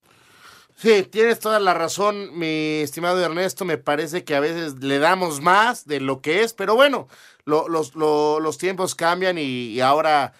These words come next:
se mane-, se implementa todo esto por el bien, por todo lo que se maneja los entornos, ¿no?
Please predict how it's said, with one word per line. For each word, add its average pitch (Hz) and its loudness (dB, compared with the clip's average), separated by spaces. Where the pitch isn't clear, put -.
se - -2
mane-, 135 -2
se 120 -4
implementa 139 -4
todo 139 -2
esto 160 -4
por 139 0
el 131 -2
bien, 170 -4
por 143 0
todo 185 2
lo 151 -2
que 139 -8
se 139 -8
maneja 147 -4
los 143 -4
entornos, 123 -4
¿no? 202 -4